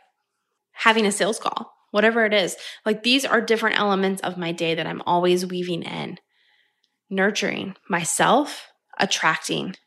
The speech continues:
new clients, nurturing existing people in my audience, and giving people opportunity to convert. And the final thing I want to leave you with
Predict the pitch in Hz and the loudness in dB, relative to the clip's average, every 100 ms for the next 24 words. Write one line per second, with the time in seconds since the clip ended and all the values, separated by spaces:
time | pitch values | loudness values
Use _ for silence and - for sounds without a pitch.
0 | - 190 190 185 - 165 175 277 277 - | -4 2 2 2 -2 0 2 0 0 -6
1 | - _ - 196 202 220 - 233 185 190 | -10 _ -2 4 6 6 4 2 2 -2
2 | - 226 226 233 202 185 202 175 170 160 | -2 2 2 2 0 0 -2 0 -2 -2
3 | - 180 233 320 311 - - - 214 202 | -2 0 2 0 -2 -10 -14 -8 -4 2
4 | 233 294 277 269 247 180 196 190 196 180 | 4 4 2 2 0 -2 -4 -2 0 2
5 | 175 180 - 175 160 120 - - - - | 0 -2 -6 -6 -6 -10 -10 -10 -12 -12
6 | _ _ _ _ _ _ _ _ _ _ | _ _ _ _ _ _ _ _ _ _
7 | _ _ 220 220 240 269 330 330 240 208 | _ _ 0 2 6 6 6 2 0 -2
8 | - 202 190 190 180 170 170 165 156 - | -2 0 0 0 0 0 0 0 0 -4